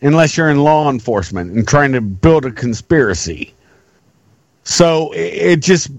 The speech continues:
boggles my mind. The use of, anyways,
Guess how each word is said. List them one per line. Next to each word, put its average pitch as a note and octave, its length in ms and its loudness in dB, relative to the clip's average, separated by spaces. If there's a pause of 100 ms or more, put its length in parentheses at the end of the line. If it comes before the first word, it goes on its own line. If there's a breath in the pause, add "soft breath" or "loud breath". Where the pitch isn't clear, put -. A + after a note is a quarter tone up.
(180)
boggles G3+ 460 2
my F3 140 -4
mind. B2 600 -2 (800)
The B2 120 0
use B2+ 300 0
of, - 300 -10
anyways, B2 720 0